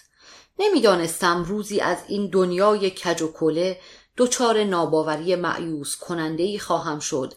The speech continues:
و انگشت‌هایم برای شمارش مرده‌هایم کافی نخواهد بود.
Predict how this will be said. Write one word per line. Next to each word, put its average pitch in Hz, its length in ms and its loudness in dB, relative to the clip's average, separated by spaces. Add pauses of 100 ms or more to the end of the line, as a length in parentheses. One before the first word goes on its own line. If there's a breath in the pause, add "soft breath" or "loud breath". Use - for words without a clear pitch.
(420 loud breath)
و - 100 0
انگشت‌هایم 233 1080 0 (360 loud breath)
برای 247 420 4
شمارش 185 680 0
مرده‌هایم 170 840 0
کافی 156 400 -4
نخواهد 156 640 -4
بود. - 360 -14